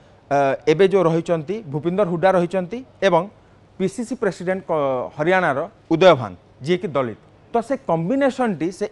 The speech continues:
ଏବେ ରଖିଛନ୍ତି, ପୂର୍ବରୁ ଭୂପିନ୍ଦର ହୁଡା, କୁମାରୀ ଶୈଳଜା, ଜଣେ ଦଳିତ, ଜଣେ ଜାଟବ। ତ ଏଇ ଯେଉଁ କମ୍ବିନେସନଟି, ପୂର୍ବରୁ ଯେଉଁ ଭୂପିନ୍ଦର ହୁଡା ଦଶ ବର୍ଷ ପାଇଁ ମୁଖ୍ୟମନ୍ତ୍ରୀ ଥିଲେ, ତ ଏଇ କମ୍ବିନେସନଟିକୁ କଂଗ୍ରେସ ରଖିଛି,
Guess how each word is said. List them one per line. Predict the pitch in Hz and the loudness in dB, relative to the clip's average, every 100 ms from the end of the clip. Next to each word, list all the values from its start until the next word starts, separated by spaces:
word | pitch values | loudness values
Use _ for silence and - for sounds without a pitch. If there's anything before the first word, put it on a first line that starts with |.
| - | -6
ଏବେ | 165 165 240 202 | 0 4 4 2
ରଖିଛନ୍ତି, | 180 185 202 208 180 233 - - | -4 -4 -4 -4 -4 -12 -16 -2
ପୂର୍ବରୁ | 175 175 190 | 0 2 2
ଭୂପିନ୍ଦର | 165 156 214 214 202 | 2 -2 -2 -2 -2
ହୁଡା, | 208 196 220 214 | 0 2 2 0
କୁମାରୀ | 160 160 165 | 0 0 0
ଶୈଳଜା, | 170 147 147 - - | -4 -6 -6 -10 -12
ଜଣେ | 113 160 196 | -2 -2 0
ଦଳିତ, | 185 190 247 - - | 0 0 -2 -8 -14
ଜଣେ | 117 156 151 | -4 -4 0
ଜାଟବ। | 131 151 170 - - - | -2 -2 -8 -12 -8 -2
ତ | 208 - | -2 2
ଏଇ | 220 294 | 4 4
ଯେଉଁ | 302 | 0
କମ୍ବିନେସନଟି, | 285 208 208 226 - 175 131 | 2 2 4 2 0 -2 -4
ପୂର୍ବରୁ | 131 175 175 208 | -2 -2 2 0
ଯେଉଁ | 165 175 | 0 -4
ଭୂପିନ୍ଦର | 147 156 202 208 | -2 -4 0 0
ହୁଡା | 196 196 | 2 0
ଦଶ | 156 151 | 0 -2
ବର୍ଷ | 196 185 | -2 -2
ପାଇଁ | 180 185 | -6 -6
ମୁଖ୍ୟମନ୍ତ୍ରୀ | 143 160 165 151 156 | -6 -6 -6 -6 -10
ଥିଲେ, | 156 190 - - - | -10 -10 -12 -20 -4
ତ | - | 2
ଏଇ | 240 | 4
କମ୍ବିନେସନଟିକୁ | 220 190 226 285 277 294 285 226 196 226 262 - - _ _ - - | 4 2 4 2 0 -2 -2 -4 -6 -6 -6 -10 -20 _ _ -18 -6
କଂଗ୍ରେସ | 160 165 208 - 143 | -4 -2 -2 -2 -4
ରଖିଛି, | 135 208 202 | -4 -6 -8